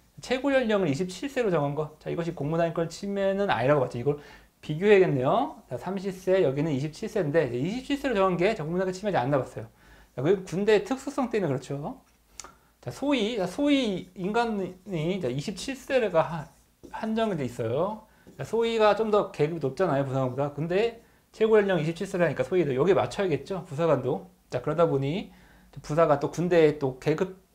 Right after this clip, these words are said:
세-, 사회다 보니까 요거는 좀 연령을 적게 할 필요가 있다. 그렇게 따지고서, 자, 부사관은 이제 최고 연령 이십칠 세로 한 건 공무단위권 침해하지 않는다.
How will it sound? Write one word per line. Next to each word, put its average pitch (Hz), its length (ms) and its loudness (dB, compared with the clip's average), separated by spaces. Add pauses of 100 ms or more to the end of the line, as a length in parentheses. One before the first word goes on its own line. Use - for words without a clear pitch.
(520)
세-, - 300 -12
사회다 180 360 4
보니까 120 640 -4 (340)
요거는 147 520 -6
좀 147 280 -2 (140)
연령을 143 280 2
적게 143 600 -4
할 147 180 -6
필요가 170 240 -2
있다. 143 360 -2 (580)
그렇게 139 160 -4
따지고서, 165 680 4
자, 139 140 -2
부사관은 170 680 4
이제 156 160 -2
최고 202 340 -2
연령 165 340 0
이십칠 147 380 -6
세로 139 260 -2
한 120 140 -2
건 226 320 4
공무단위권 139 680 -2
침해하지 175 520 -2
않는다. 147 640 0